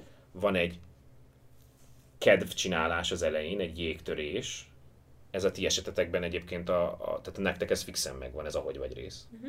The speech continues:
Speaker 1: Tehát, hogy az van, hogy még semmi se történt. Ugye a Doctor House-ban ez a rosszul lesz a csávó. Ez a, ez a cold open. Amikor valaki felmegy, van olyan prezentáció, ami egy videóval kezdődik. Van, aki felmegy és elmond egy viccet.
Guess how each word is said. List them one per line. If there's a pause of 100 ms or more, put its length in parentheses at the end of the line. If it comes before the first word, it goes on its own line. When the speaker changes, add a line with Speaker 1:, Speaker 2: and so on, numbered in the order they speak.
(100)
Speaker 1:
Tehát,
hogy
az
van,
hogy
még
semmi
se
történt.
Ugye
a
Doctor
House-ban
ez
a
rosszul
lesz
a
csávó. (720)
Ez
a,
ez
a
cold
open. (280)
Amikor
valaki
felmegy, (240)
van
olyan
prezentáció,
ami
egy
videóval
kezdődik.
Van,
aki
felmegy
és
elmond
egy
viccet.